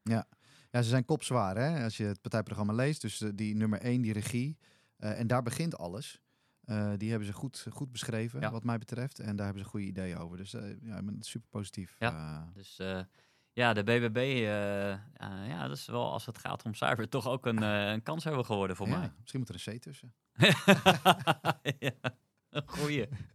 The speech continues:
Speaker 1: Nou, laten we dan maar, eh, snel doorgaan van de C van Caroline naar de D van D zesenzestig.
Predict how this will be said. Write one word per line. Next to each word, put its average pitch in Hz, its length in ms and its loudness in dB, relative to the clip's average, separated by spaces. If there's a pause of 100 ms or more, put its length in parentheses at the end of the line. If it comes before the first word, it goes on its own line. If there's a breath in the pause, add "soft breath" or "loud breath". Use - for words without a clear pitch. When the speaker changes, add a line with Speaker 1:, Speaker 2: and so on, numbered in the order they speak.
Speaker 1:
Nou, 170 220 2
laten 147 220 0
we 180 60 2
dan 175 80 0
maar, 165 240 2
eh, 143 120 2
snel 180 380 2
doorgaan 156 640 2
van 143 240 0
de 127 60 4 (200)
C 139 40 0
van 139 120 2
Caroline 127 480 4
naar 120 180 4
de 123 340 4
D 131 40 -6
van 117 200 4
D 101 60 -2
zesenzestig. 131 840 0